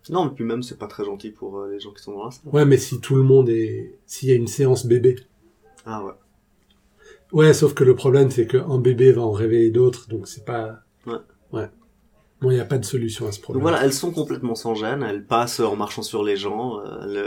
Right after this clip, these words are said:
Speaker 1: elles n'interrompent pas leur histoire en écoutant, donc c'est vraiment... Euh, c'est un comportement qu'on pourrait considérer comme super enfantin, mais au fait, il est,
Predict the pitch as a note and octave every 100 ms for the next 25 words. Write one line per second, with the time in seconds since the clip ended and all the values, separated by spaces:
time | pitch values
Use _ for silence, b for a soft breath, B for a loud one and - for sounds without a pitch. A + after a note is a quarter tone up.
0 | G2+ G#2 G#2 G#2+ A2 A#2 A2+ - A2 G#2+
1 | G#2+ - A2+ G#2 G2+ G2+ G2+ B2+ C3 A2+
2 | - G#2 A2 A#2+ A2+ G#2 G2+ G#2+ _ _
3 | B B - C#3 C#3+ D#3 D#3 F3+ F3 C3+
4 | A#2 - A2+ A2 G#2+ - G#2 G2 - -
5 | A2 G#2 A2+ A2 B2+ D#3+ A2+ G#2+ C3 -
6 | G#2 G#2+ - - -